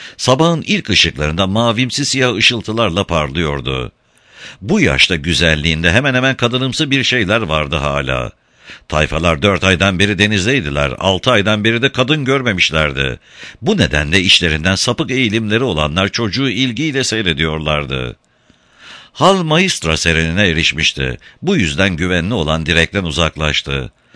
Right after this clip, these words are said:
Ana güverteden ve suları yaran Pruva'dan on iki metre yukarıda Maistra sereninin üzerine çabucak koştu. Bir akrobat kadar dengeliydi. Şimdi bütün gemiciler ona bakıyorlardı. Gemidekilerin pek azı bunu yapabilirdi. "Ned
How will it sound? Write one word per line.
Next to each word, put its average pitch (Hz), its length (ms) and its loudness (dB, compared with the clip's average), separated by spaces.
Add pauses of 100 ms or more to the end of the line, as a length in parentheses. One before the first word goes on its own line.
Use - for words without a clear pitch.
(280)
Ana 175 200 4
güverteden 80 680 0
ve 95 80 0
suları 107 400 -2
yaran 80 340 0
Pruva'dan 104 540 0
on 160 180 -2
iki 107 180 -2
metre 87 300 0
yukarıda 80 500 0
Maistra 101 540 -2
sereninin 92 600 0
üzerine 82 460 -2
çabucak 104 500 -2
koştu. 67 540 -8 (580)
Bir 170 160 4
akrobat 160 460 2
kadar 147 340 2
dengeliydi. 95 720 0 (200)
Şimdi 82 280 2
bütün 113 260 0
gemiciler 90 420 2
ona 82 240 0
bakıyorlardı. 69 880 -2 (440)
Gemidekilerin 160 640 2
pek 185 200 2
azı 76 240 0
bunu 73 160 -4
yapabilirdi. 67 840 -2 (920)
"Ned 87 200 2